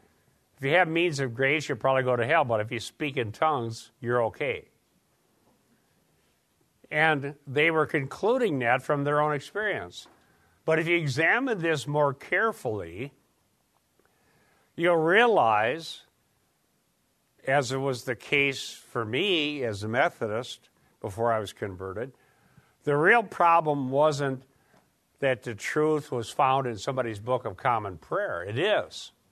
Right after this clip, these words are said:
The real problem is what? Unbelief.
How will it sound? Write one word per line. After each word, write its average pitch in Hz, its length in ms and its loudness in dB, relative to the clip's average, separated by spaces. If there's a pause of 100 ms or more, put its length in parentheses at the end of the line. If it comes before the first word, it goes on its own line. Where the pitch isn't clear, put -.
(1040)
The 143 100 2
real 220 340 4
problem 147 680 2 (240)
is 156 260 -2
what? 165 440 2 (1120)
Unbelief. 151 1600 0